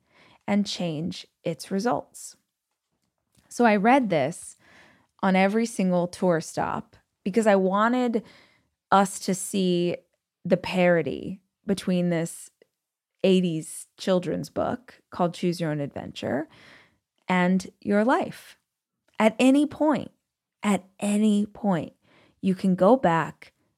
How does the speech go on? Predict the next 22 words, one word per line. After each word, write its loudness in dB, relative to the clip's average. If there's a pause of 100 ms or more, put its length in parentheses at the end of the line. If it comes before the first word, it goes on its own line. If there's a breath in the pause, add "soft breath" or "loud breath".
(100)
make 0 (100)
another 0
decision, -2 (200)
and 0
alter 0 (640)
your 0
path. -4 (500)
And 4
why 4
not 2 (440)
a 2 (120)
transition 0
from -2
summer -2
to -6
autumn? -2 (200)
Why 4
not 0
now? -4 (440)
Why 4
not 4
October? -2